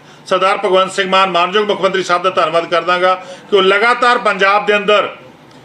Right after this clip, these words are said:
ਇੱਕ ਇਮਾਨ ਸਰਕਾਰ ਚਲਾ ਰਹੇ ਨੇ। ਪੰਜਾਬ ਦੇ ਅੰਦਰ ਭ੍ਰਿਸ਼ਟਾਚਾਰ ਖਤਮ ਕਰਨਾ ਅਸੀਂ, ਕਿਉਂਕਿ ਆਮ ਆਦਮੀ ਪਾਰਟੀ ਦਾ ਜਨਮ, ਆਮ ਆਦਮੀ ਪਾਰਟੀ ਦਾ ਜਨਮ ਭ੍ਰਿਸ਼ਟਾਚਾਰ ਦੇ ਖਿਲਾਫ ਉੱਠੀ ਮੁਹਿੰਮ 'ਚ ਹੋਇਆ ਗਾ।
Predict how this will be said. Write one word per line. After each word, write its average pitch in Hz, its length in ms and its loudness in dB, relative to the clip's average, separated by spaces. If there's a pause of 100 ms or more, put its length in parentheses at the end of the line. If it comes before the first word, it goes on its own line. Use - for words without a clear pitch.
(120)
ਇੱਕ 196 160 -2
ਇਮਾਨ 202 340 2
ਸਰਕਾਰ 208 360 -2
ਚਲਾ 202 260 0
ਰਹੇ 202 160 2
ਨੇ। 214 260 -4 (360)
ਪੰਜਾਬ 190 480 0
ਦੇ 214 60 0
ਅੰਦਰ 208 180 -2
ਭ੍ਰਿਸ਼ਟਾਚਾਰ 226 640 0
ਖਤਮ 202 320 -4
ਕਰਨਾ 202 360 0
ਅਸੀਂ, 190 320 -2 (500)
ਕਿਉਂਕਿ 196 300 0
ਆਮ 196 180 0
ਆਦਮੀ 214 220 0
ਪਾਰਟੀ 202 400 -2
ਦਾ 220 100 0
ਜਨਮ, 202 440 -2 (440)
ਆਮ 175 180 0
ਆਦਮੀ 208 220 0
ਪਾਰਟੀ 180 320 0
ਦਾ 190 60 0
ਜਨਮ 185 220 0
ਭ੍ਰਿਸ਼ਟਾਚਾਰ 190 560 -2
ਦੇ 185 140 -4
ਖਿਲਾਫ 180 320 0
ਉੱਠੀ 180 240 -4
ਮੁਹਿੰਮ 170 240 -2
'ਚ 208 100 -6
ਹੋਇਆ 175 280 2
ਗਾ। 196 260 -2